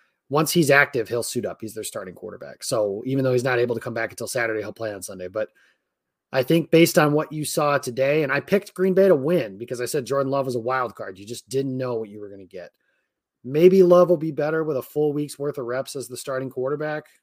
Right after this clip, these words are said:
but my confidence level, if Jordan Love is the quarterback, is not very high, uh, for reasons I mentioned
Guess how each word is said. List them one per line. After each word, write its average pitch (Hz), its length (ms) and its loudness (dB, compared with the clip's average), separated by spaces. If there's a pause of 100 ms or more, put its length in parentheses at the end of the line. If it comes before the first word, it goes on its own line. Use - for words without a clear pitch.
(240)
but 117 160 -6
my 123 140 -6
confidence 139 560 -2
level, 113 260 -6
if 113 80 -12
Jordan 117 300 -8
Love 113 200 -8
is 98 100 -16
the 101 80 -20
quarterback, 98 500 -12
is 98 120 -20
not 110 380 -8 (680)
very 101 240 -2
high, 92 380 -14 (440)
uh, - 160 -18
for 131 160 -6
reasons 120 380 -2
I 107 100 -6
mentioned 98 580 -10